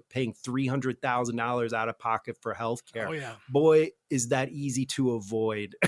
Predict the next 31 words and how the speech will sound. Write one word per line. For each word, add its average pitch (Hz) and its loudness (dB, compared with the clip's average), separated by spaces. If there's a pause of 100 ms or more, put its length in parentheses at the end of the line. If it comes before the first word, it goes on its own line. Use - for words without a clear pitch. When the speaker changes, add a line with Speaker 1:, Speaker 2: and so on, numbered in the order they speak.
(100)
Speaker 1:
And 196 6
that's, 160 2
you 185 6
know, 143 4 (240)
Speaker 2:
<laughs> - -12
Speaker 1:
understanding, 160 2
though, 160 0
you 165 -4
know, 135 0
how 170 -2
to 151 -2
set 139 0
up 131 -4
your 123 -4
client 120 -2
to 135 -10
insulate 139 0
them 117 -4
from 113 -8
future 135 -4
medical 120 -2
costs 113 0
is 107 -10
really 135 0
important. 120 -4
And 143 -4
we 147 -2
also 147 0
dive 139 -4
into 147 -4
the 139 2